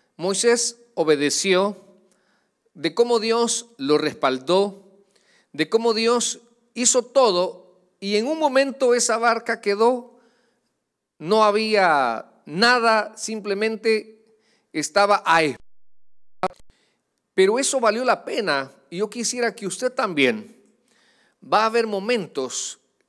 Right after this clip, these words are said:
que su vida usted cree que está a la deriva. Y no, hermanos, simplemente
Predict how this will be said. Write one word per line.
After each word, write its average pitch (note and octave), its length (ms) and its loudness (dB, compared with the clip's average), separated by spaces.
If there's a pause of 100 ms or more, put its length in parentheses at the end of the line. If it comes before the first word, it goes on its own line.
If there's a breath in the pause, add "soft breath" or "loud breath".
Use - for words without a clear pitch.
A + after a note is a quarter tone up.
que E3 120 -4
su F3+ 220 -4
vida A3+ 300 0
usted G#3 440 -4
cree F3 560 0
que D#3 240 -2
está F3+ 400 -2
a F#3 60 2
la E3+ 120 -2
deriva. D#3+ 640 -2 (840)
Y A#3+ 100 -6
no, C#4 220 2
hermanos, D3+ 400 -2
simplemente G3 1040 -2